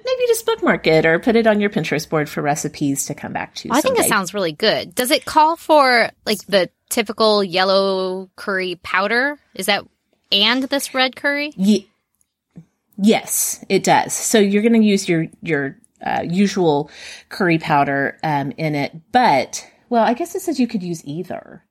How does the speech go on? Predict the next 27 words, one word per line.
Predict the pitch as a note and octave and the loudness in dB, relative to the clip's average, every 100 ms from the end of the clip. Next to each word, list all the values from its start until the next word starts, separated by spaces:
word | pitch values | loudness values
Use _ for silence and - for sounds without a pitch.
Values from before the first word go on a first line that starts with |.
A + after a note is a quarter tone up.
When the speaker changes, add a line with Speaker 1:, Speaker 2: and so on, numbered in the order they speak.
| _ - | _ -8
Speaker 2:
Okay. | G3+ - - E3 _ _ _ _ | -8 -8 -16 -16 _ _ _ _
Speaker 1:
So | - - | -2 4
I | A3 | 4
did | B3+ B3+ | 6 2
curry | - G3+ D#3+ | 2 2 2
powder, | D#3+ F3 C#3+ A2 - | 4 4 4 0 -4
but | E3+ G3 | 4 4
if | A3 | 6
you | C4+ | 4
have | C#4+ C#4+ | 4 0
curry, | - C4 A#3 - | -2 0 2 4
uh, | F3+ | 2
like, | E3+ E3 | 2 2
a | F3 D#3 - _ F3 | 2 2 -2 _ 0
red | G3 F3+ | 2 2
curry | - F3 C#3+ | -2 -6 -6
paste | C#3 D#3+ C#3 C3+ - | -6 -6 -6 -6 -8
that's | - | -8
gonna | D#3+ D3 | -8 -10
have | - C#3 | -10 -8
a | |
little | D3 C#3 | -8 -6
bit | - | -8
more | C#3 | -10
heat | B2 C#3 A#2+ | -8 -6 -4
to | - | -4
it, | F#2+ - | -6 -8